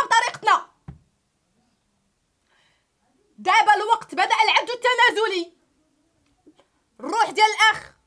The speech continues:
أمين نصر الله الذي هو حاضر معنا اليوم، والأرواح ديال الأصدقاء ديالنا اللي غادي يتضامنوا ويعاودوا يزيدوا،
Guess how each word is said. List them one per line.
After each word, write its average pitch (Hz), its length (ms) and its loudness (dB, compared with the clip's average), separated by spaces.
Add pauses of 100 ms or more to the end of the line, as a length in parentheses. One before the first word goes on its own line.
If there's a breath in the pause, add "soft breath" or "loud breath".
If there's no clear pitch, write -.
(240)
أمين 381 440 -6
نصر 370 180 -8
الله 359 380 0
الذي 339 260 -2
هو 370 180 0
حاضر 349 360 0
معنا 349 340 0
اليوم، 339 420 -6 (1300)
والأرواح 381 680 0
ديال 339 160 -4
الأصدقاء 381 680 -2
ديالنا 370 680 -2 (600)
اللي 339 240 -6
غادي 330 580 -4 (1400)
يتضامنوا 415 840 -2 (260)
ويعاودوا 403 640 0
يزيدوا، 415 540 2